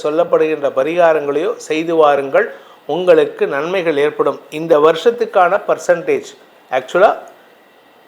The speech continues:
third or fourth place-ல இருக்கீங்கன்னா இப்ப second or first place-க்கு வரதுக்கு முயற்சி எடுக்கலாம். எண்பது சதவிகிதம் மே மாதம் வரை, மே மாதம் தாண்டி எடுத்துனா தொண்ணூறு சதவிகிதம் நற்பலன்கள் தரக்கூடிய ஆண்டு.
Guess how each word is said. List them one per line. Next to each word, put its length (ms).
third 240
or 180
fourth 300
place-ல 300
இருக்கீங்கன்னா 580
இப்ப 280
second 320
or 200
first 140
place-க்கு 380
வரதுக்கு 240
முயற்சி 360
எடுக்கலாம். 400
எண்பது 640
சதவிகிதம் 800
மே 240
மாதம் 400
வரை, 260
மே 260
மாதம் 440
தாண்டி 380
எடுத்துனா 420
தொண்ணூறு 560
சதவிகிதம் 760
நற்பலன்கள் 760
தரக்கூடிய 600
ஆண்டு. 480